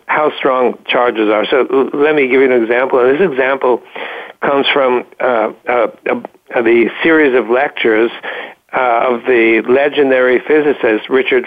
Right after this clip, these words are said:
Feynman, who many people, he won a Nobel Prize, and many people would consider him as the Einstein of the second half of the last century. Uh,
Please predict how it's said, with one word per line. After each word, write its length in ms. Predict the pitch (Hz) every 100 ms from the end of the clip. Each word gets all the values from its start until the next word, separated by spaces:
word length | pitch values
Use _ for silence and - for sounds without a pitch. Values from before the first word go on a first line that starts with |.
| -
Feynman, 600 | 147 147 139 104 95 104
who 360 | 131 120 110 - - - -
many 180 | 190 196
people, 580 | 165 151 143 127 117 110 -
he 360 | 123 131 123
won 220 | 123 131 127
a 80 |
Nobel 380 | 113 120 117 117
Prize, 420 | - 123 120 120 110
and 240 | 107 107 -
many 220 | 156 143 135
people 360 | 131 123 120
would 160 | 113 110 - _
consider 400 | - 120 135 127
him 220 | 110 127 120
as 160 | 107
the 160 | 107 107
Einstein 600 | 113 127 123 - 120 117
of 140 | 113 107
the 120 | 107 -
second 300 | 131 123 107
half 240 | 123 120
of 80 | -
the 80 | 107
last 300 | 113 113 -
century. 460 | 139 135 - 98 95 - - - - - - - _ -
Uh, 280 | 139 120